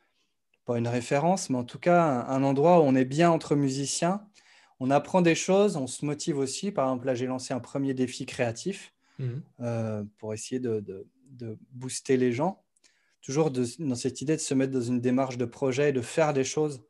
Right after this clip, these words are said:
Speaker 2: Mhm.
Speaker 1: et de, tu vois, de progresser. Alors, c'est encore plus sympa quand on est plusieurs à le faire en même temps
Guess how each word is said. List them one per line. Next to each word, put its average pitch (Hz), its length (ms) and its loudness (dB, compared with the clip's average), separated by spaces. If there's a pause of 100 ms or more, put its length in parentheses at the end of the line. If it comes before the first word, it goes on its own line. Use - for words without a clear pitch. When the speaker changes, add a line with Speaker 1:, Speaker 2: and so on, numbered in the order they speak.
(260)
Speaker 2:
Mhm. 143 160 -6 (120)
Speaker 1:
et 123 100 -6
de, 113 240 0
tu - 140 -18
vois, 139 120 4
de 135 80 0
progresser. 127 640 -2
Alors, 113 240 2 (380)
c'est - 140 -4
encore 120 260 -4
plus - 100 -6
sympa 151 380 4
quand 127 220 -8
on 123 80 -2
est 120 100 -4
plusieurs 131 420 0
à 127 60 2
le 117 80 -4
faire 127 200 -2
en 123 60 -2
même 117 220 -4
temps 180 280 -4